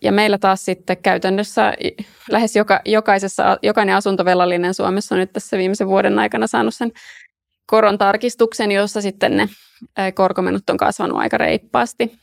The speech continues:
Et, et se vaikuttaa kyllä täällä hyvin nopeasti kulutukseen, että ne keskuspankkirit,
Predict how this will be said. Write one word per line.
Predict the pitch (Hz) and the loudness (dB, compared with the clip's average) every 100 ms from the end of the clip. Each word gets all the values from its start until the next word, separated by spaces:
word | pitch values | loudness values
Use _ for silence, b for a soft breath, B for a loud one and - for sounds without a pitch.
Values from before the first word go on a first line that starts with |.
| b b | b b
Et, | 190 - | -14 -10
et | 190 | -10
se | - | -2
vaikuttaa | 190 180 180 180 | -2 -2 -4 -4
kyllä | 175 175 | -2 -2
täällä | 175 180 - | 0 0 0
hyvin | 190 190 | -2 -2
nopeasti | 190 180 - 214 226 | -2 -2 -2 -4 -6
kulutukseen, | - 226 226 233 - 233 | -4 -4 -4 -8 -6 -6
että | 226 226 226 B B B B - | -6 -8 -10 B B B B -12
ne | 202 | -4
keskuspankkirit, | 202 - 196 180 185 185 185 - | -4 -4 -2 -2 -2 -4 -4 -8